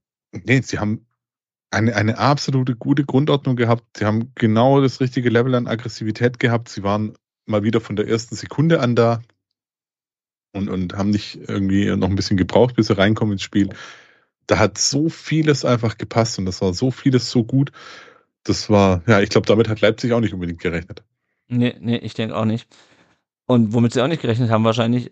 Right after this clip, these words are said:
Speaker 2: war der Handelfmeter in der fünfundzwanzigsten Minute, den Enzo Mio eiskalt im linken Eck versenkte, also wirklich eiskalt, nachdem wir ja in der Hinrunde ein paar Probleme <laughs> hatten mit dem Elfmeterschü-, äh, Schützen. Wirklich super, wie auch wie Mio da, ähm, Verantwortung übernimmt.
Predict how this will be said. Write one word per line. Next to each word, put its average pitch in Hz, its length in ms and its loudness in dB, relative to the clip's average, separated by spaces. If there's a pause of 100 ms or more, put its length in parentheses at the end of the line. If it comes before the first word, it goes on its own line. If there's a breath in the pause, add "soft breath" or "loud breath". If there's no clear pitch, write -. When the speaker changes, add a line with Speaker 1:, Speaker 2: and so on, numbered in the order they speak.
Speaker 2:
war 113 400 2
der 110 360 0
Handelfmeter 110 640 0
in 107 60 2
der 101 60 -2
fünfundzwanzigsten 104 580 -2
Minute, 107 200 0
den 110 200 0
Enzo 120 240 0
Mio 117 400 4 (160)
eiskalt 135 680 0
im 120 280 0
linken 123 500 2 (180)
Eck - 220 -6 (240)
versenkte, 123 560 0
also 117 140 -4
wirklich - 220 -12
eiskalt, 123 400 -4
nachdem 113 280 0
wir 107 200 0 (280 loud breath)
ja 101 80 -6
in 107 40 2
der 104 100 2
Hinrunde 113 320 4
ein 107 80 2
paar 117 140 -2
Probleme 113 340 2
<laughs> - 20 -6
hatten 147 200 0
mit 110 120 2
dem 95 180 -6
Elfmeterschü-, 113 840 -4
äh, 113 280 2
Schützen. 127 400 -4 (420 soft breath)
Wirklich 117 300 -2
super, 123 420 4
wie 117 80 0
auch - 180 -2
wie 117 80 4
Mio 110 220 4
da, 110 400 2
ähm, 104 340 2 (400 loud breath)
Verantwortung 123 520 -2
übernimmt. 117 380 2